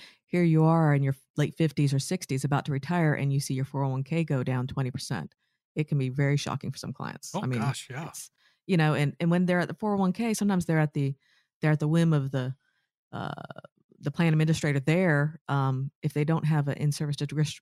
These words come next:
Speaker 1: distribution agreement where they can move it or, or at least be able to ch-, change the, um, allocations in that fund, they could be a little more conservative as they get, uh, closer to retirement.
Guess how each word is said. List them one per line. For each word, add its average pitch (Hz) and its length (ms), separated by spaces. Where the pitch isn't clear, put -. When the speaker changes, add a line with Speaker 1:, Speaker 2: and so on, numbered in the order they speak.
Speaker 1:
distribution 156 420
agreement 143 320
where 143 100
they 143 120
can 135 240
move 165 240
it 156 260
or, 127 220
or 156 60
at 139 120
least 170 240
be 160 100
able 151 140
to 147 80
ch-, - 180
change 165 380
the, 131 300
um, 71 220
allocations 151 640
in 139 80
that 135 160
fund, 156 320
they 135 120
could - 200
be 139 80
a 139 60
little 139 100
more 139 100
conservative 143 540
as 135 140
they 135 80
get, - 160
uh, - 60
closer 151 200
to 127 80
retirement. 143 520